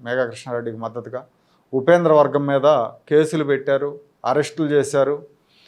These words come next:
అక్కినేని మణి అని ఒక మహిళా వైద్యురాలు ఉంటారు, ఆవిడ ఇంటి మీద పోలీసులు దాడి చేసి సామాన్లు కూడా బయటేశారు. చాలా గోల చేశారు, అప్పుడు గందరగోళం చేశారు.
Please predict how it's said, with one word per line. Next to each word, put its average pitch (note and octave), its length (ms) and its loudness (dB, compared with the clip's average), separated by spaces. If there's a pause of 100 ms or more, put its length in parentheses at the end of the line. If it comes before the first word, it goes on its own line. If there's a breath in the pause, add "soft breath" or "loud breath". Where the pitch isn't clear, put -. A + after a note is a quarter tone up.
(180 soft breath)
అక్కినేని E3+ 420 -2
మణి D3 240 -2
అని D#3 280 -6
ఒక B2+ 180 -10
మహిళా C#3 320 0
వైద్యురాలు B2+ 440 -2
ఉంటారు, A2 420 -8 (140)
ఆవిడ B2+ 200 -2
ఇంటి C3+ 180 -8
మీద D3+ 140 -4
పోలీసులు C#3+ 520 -4
దాడి B2+ 360 -2
చేసి C3 500 -8
సామాన్లు C3+ 420 -6
కూడా C3 160 -4
బయటేశారు. A2+ 600 -10 (340)
చాలా B2+ 160 -2
గోల C3 340 -2
చేశారు, C3 280 -6
అప్పుడు G#2+ 180 -12
గందరగోళం B2+ 560 -4
చేశారు. F#2 340 -10